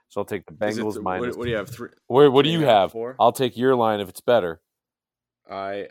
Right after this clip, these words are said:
Speaker 2: I, before the pod, I grabbed three and a half. Um, but let's see where it's at now.
Speaker 1: I, I'm seeing four
Speaker 2: Uh,
Speaker 1: on E S P N, but let's
Speaker 2: Yeah, you could probably find a three and a half. FanDuel has it for minus one eighteen.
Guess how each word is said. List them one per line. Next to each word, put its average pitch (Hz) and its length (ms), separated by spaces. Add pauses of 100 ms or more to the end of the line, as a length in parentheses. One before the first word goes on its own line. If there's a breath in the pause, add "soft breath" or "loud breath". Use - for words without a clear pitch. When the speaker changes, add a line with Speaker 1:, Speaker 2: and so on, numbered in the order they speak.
Speaker 2:
I, 120 420
before 131 360
the 131 80
pod, 98 280
I 95 100
grabbed 92 320
three 101 260
and 92 80
a 85 40
half. 62 400 (340)
Um, 85 560
but 80 160
let's 85 160
see 87 100
where 82 140
it's 80 160
at 78 220
now. 80 180
Speaker 1:
I, 104 400
I'm 104 100
seeing 101 460 (320)
four 120 340
Speaker 2:
Uh, 113 40
Speaker 1:
on 110 140
E 104 200
S 101 260
P 95 260
N, 76 360 (840)
but 76 160
let's - 460
Speaker 2:
Yeah, 101 500
you 107 300
could 123 160
probably 135 480
find 110 340
a 95 120 (220)
three 113 220
and 107 80
a 104 40
half. 101 460 (140)
FanDuel 101 480
has 90 140
it 90 120
for 85 140
minus 90 320
one 87 200
eighteen. 92 600